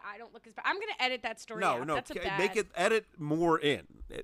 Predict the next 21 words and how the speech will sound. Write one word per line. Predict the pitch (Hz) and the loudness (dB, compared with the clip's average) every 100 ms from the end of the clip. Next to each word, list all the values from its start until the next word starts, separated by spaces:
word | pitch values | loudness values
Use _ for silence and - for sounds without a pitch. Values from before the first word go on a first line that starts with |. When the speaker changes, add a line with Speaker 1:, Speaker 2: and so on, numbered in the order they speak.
| - | 2
Speaker 2:
edit | 151 165 165 | 4 6 4
more | 135 135 | 8 8
color | 127 - 131 120 | 8 6 8 8
into | 107 | 6
that | 104 98 | 2 0
story. | - 95 | 0 0
What | 98 127 139 | 4 2 4
you | |
had | 110 98 | -4 -4
to | |
drink. | 92 110 127 143 175 - | -8 -4 0 0 -4 -14
Speaker 1:
<laughs> | - _ _ _ _ _ _ - | -20 _ _ _ _ _ _ -6
Speaker 2:
Um, | 107 92 87 - - - - | -2 0 -2 -6 -10 -16 -14
Speaker 1:
Why | 269 | -8
are | 381 | -6
you | 659 539 | -6 -10
so | 494 587 | -10 -10
obsessed | - 294 339 - | -10 -8 -8 -10
with | 320 - | -18 -12
the, | 302 254 | -12 -12
if | 254 | -16